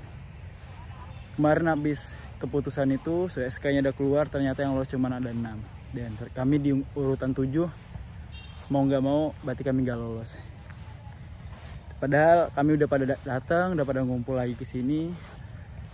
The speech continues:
Ya, mau gimana lagi, ternyata Persu nggak lolos ke nasional. Jadi, sebelum gue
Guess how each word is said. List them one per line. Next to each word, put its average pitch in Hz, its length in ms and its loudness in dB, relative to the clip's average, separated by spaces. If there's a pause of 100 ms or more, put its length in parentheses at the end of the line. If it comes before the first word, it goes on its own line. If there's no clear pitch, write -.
(840)
Ya, 180 240 -8
mau 127 160 -2
gimana 123 240 -2
lagi, 135 160 -4
ternyata 123 400 -6 (400)
Persu 135 240 -4
nggak 123 160 2
lolos 120 240 -4
ke 127 80 -8
nasional. 113 400 -6 (240)
Jadi, 131 240 -2 (680)
sebelum 147 320 4
gue 139 100 2